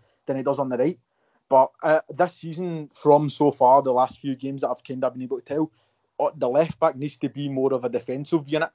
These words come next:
whereas, and just let Williamson go forward, because Williamson is as good as any other attackers that going forward. Williamson and Cardo on the right, as in, Williamson, you've got the freedom to go, and Brownlee kind of sweeps, covers the right-hand side, the centre half, Senna or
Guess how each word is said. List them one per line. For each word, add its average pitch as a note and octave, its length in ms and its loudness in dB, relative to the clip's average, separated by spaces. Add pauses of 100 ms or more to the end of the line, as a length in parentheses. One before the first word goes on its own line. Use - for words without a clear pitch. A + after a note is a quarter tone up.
(300)
whereas, B2+ 540 2
and C#3 80 -10
just C3 220 -10
let C#3+ 240 2
Williamson D3 380 2
go C3+ 120 6
forward, C#3 360 2
because C3 320 -4 (260)
Williamson G3 420 6
is D3 440 0
as C3+ 260 2
good D3 260 0 (140)
as C3 160 -8
any C#3+ 260 -2
other C#3 140 4
attackers C3 460 -2
that C3+ 80 -10
going C3 160 -2
forward. C#3 260 0 (300)
Williamson F#3+ 360 2
and F3 100 -6
Cardo D3 240 2 (180)
on D3 140 -2
the A#2+ 100 -2
right, C#3+ 180 -4 (100)
as C3 200 0
in, B2+ 160 -2 (320)
Williamson, D3+ 400 0
you've E3+ 160 0
got F#3 100 2
the E3 60 -2
freedom D3+ 300 -6
to C3+ 80 -14
go, C3+ 260 -2 (360)
and B2+ 460 -6
Brownlee E3 420 6
kind C#3+ 260 -2
of C3 80 0
sweeps, - 420 -4
covers D3 420 6
the C3 100 2
right-hand C3+ 380 0
side, C3+ 300 0
the B2+ 80 -2
centre D#3 240 2
half, D#3+ 320 4
Senna C3+ 400 -2
or A#2+ 280 2